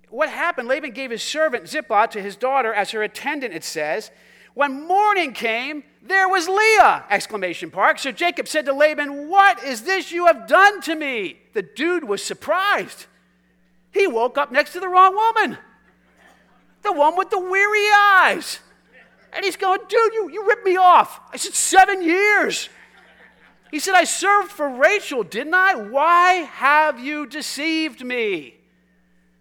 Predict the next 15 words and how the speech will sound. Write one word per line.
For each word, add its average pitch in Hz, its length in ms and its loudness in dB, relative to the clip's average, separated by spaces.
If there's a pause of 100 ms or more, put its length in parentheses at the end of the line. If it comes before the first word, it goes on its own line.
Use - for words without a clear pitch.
(120)
Now, 196 280 -8
some 233 240 -14
people 190 240 -16
tie 175 260 -8
this 160 380 -16
to 147 80 -18
his 175 180 -12
deception, 131 640 -18
but 143 60 -14
we 160 100 -6
won't 147 200 -8
go 135 160 -12
there. 120 280 -18 (880)
Laban 196 320 -6
replied, 131 480 -10